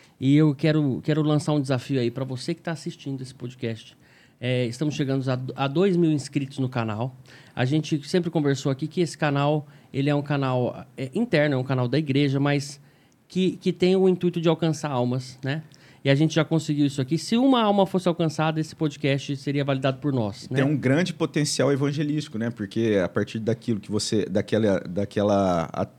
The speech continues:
Speaker 2: atitude de você enviar, de repente, o link, compartilhar com alguém, passar algum dos conteúdos da nossa igreja, ou seja o podcast, a men-, o culto, né, que é transmitido também, as mensagens que a gente tem ali, aula de escola
Speaker 1: Culto de oração.
Speaker 2: dominical, culto de oração.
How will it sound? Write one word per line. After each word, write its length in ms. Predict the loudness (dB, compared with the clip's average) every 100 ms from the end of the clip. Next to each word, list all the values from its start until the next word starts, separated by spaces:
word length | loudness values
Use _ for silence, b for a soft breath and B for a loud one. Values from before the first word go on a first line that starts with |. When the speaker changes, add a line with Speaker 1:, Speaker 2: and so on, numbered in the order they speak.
| -8
Speaker 2:
atitude 400 | -6 -6 -2 -2
de 60 | 0
você 280 | -2 0 0
enviar, 360 | 0 2 2
de 80 | 0
repente, 440 | -2 -2 -4 -2 -2
o 40 |
link, 240 | 0 -2
compartilhar 640 | -2 -2 0 0 2 2 2
com 100 | 2
alguém, 460 | 0 0 0 0 -4 b b
passar 300 | -2 2 4
algum 260 | 4 4 -2
dos 140 | -2
conteúdos 500 | -6 -2 0 0 -2
da 100 | -2
nossa 280 | -2 -4 -6
igreja, 500 | -2 2 2 2 0
ou 140 | 0
seja 260 | -2 -6 -6
o 40 |
podcast, 720 | -2 -4 -2 2 4 4 0 -14 b b
a 140 | -2 2
men-, 240 | 2 2
o 100 | -2
culto, 520 | -2 4 4 4 -2
né, 120 | -4 -2
que 160 | 0
é 40 | -2
transmitido 680 | 0 -2 -2 -6 -2 -4 -4
também, 320 | -8 -4 -4
as 120 | -2 -4
mensagens 500 | -2 0 2 2 -2
que 80 |
a 60 | -6
gente 200 | -6 -6
tem 180 | -6 -4
ali, 280 | -2 0 4
aula 300 | 6 6 4
de 80 | -2
escola 280 | 2 4
Speaker 1:
Culto 120 | 6 4
de 60 |
oração. 140 | 2 2
Speaker 2:
dominical, 340 | 2 4 2 0
culto 220 | -4 0
de 80 | 0
oração. 460 | 0 -4 -6 -6